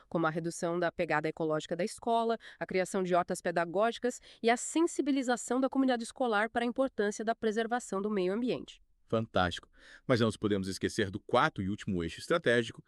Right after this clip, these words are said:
Speaker 2: dedicado aos processos internos da escola.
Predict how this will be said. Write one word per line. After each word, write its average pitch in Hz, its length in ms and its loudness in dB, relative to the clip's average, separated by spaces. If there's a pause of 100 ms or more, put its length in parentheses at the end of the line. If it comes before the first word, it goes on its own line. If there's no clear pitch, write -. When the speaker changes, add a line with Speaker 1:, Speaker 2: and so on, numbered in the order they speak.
(200)
Speaker 2:
dedicado 151 480 2
aos 131 80 -4
processos 120 480 -2
internos 92 400 -2
da 92 80 -4
escola. - 400 -8